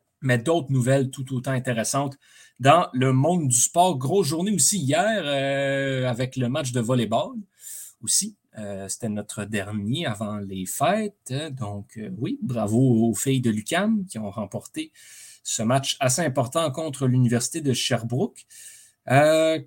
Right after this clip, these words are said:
quoi d'autre aussi ? Euh, ouais, ben c'est ça. La semaine passée, j'en ai pas fait. Euh, là, je reviens cette semaine, lundi. Est-ce que, euh, le point de presse va toujours être les lundis prochainement ? Fort probablement que oui.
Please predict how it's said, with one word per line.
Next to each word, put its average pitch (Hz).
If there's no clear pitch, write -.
quoi 180
d'autre 226
aussi ? -
Euh, 123
ouais, 151
ben 139
c'est -
ça. 180
La 139
semaine 185
passée, 175
j'en 135
ai 135
pas 165
fait. 160
Euh, 123
là, 165
je 139
reviens 127
cette 131
semaine, 139
lundi. 135
Est-ce 123
que, 175
euh, 117
le 120
point 147
de 127
presse 151
va 131
toujours 139
être 135
les 117
lundis 117
prochainement ? 120
Fort 180
probablement 135
que 131
oui. 110